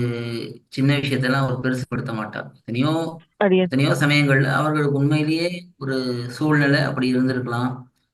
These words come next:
Speaker 1: வேற ஏதோ ஒரு
Speaker 2: ஆ.
Speaker 1: கைங்கரியத்துல மனசு ஊன்றி இருக்கிறதுனால நம்ம பார்க்காம இருந்திருக்கலாம். இல்ல,
Speaker 2: அடியேன், அடியேன்.
Speaker 1: ஒரு ஒரு சமயத்துல அவர்களுக்கே ஏதோ ஒரு சிந்தனை இருந்திருக்கலாம். அதனால நம்ம நினைக்காம,
Speaker 2: அடியேன்.
Speaker 1: பார்க்காம இருந்திருக்கலாம். அதெல்லாம் ஒரு பெருசா
Speaker 2: அடியேன்.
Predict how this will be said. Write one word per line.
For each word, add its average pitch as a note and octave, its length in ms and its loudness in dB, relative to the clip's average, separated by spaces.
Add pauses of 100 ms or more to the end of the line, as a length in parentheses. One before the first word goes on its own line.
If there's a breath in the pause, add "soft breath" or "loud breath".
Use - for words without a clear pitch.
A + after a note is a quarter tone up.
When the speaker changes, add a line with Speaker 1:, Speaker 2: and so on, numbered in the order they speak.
Speaker 1:
வேற C3+ 220 2
ஏதோ C#3 80 4
ஒரு C#3+ 100 6
Speaker 2:
ஆ. G3 60 8
Speaker 1:
கைங்கரியத்துல C#3 760 4 (540)
மனசு C3+ 380 0 (720)
ஊன்றி C#3 320 4
இருக்கிறதுனால B2+ 380 0
நம்ம C3+ 320 -2
பார்க்காம B2 340 -2
இருந்திருக்கலாம். A#2 540 -4
இல்ல, B2 80 -14 (460)
Speaker 2:
அடியேன், F3+ 460 4
அடியேன். F3+ 240 2
Speaker 1:
ஒரு - 220 -10
ஒரு D#3 320 -2
சமயத்துல F3+ 480 2 (380)
அவர்களுக்கே D3+ 460 0
ஏதோ E3+ 180 0
ஒரு C#3 340 -2
சிந்தனை C#3 300 0
இருந்திருக்கலாம். B2 640 -2 (240 loud breath)
அதனால C#3 360 2
நம்ம C3 220 0
நினைக்காம, A#2 200 -4
Speaker 2:
அடியேன். E3+ 280 4
Speaker 1:
பார்க்காம - 40 -2
இருந்திருக்கலாம். A#2+ 720 -2 (400)
அதெல்லாம் D3+ 420 2
ஒரு C#3 120 2
பெருசா B2+ 300 -2
Speaker 2:
அடியேன். C#3 540 2